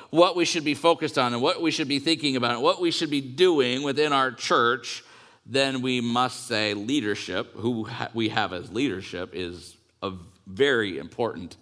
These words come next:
aspect. I remember when I came to Whitneyville seven years ago, there was a lot of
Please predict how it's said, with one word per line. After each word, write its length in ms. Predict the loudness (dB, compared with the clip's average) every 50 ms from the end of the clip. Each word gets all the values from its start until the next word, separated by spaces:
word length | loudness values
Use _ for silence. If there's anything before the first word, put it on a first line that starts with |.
| _ _ -10
aspect. 420 | -10 -10 -12 -18 -20 -20 -20 _ _ _ _ _ _ _ _ _ _ _ -20 -20 -20 -20 -20 -20 -20 -20 -20 -20 -20 _ _ _ -4
I 40 | -2
remember 280 | 0 0 0 0 0
when 140 | -2 0 -2
I 80 | -2 -2
came 360 | -2 -4 -2 -2 -2 -4 -4
to 140 | -4 -2 -2
Whitneyville 400 | -2 -2 -2 -4 -2 -2 -2 -2
seven 260 | -2 -2 -2 -2 -2
years 220 | -2 -2 -2 -2 -2
ago, 240 | -4 -2 -2 -2
there 140 | 0 0 -2
was 120 | -2 -2 -2
a 80 | -4
lot 440 | -4 0 2 4 4 6 4 4 2
of 320 | -2 -4 -6 -10 -16 -20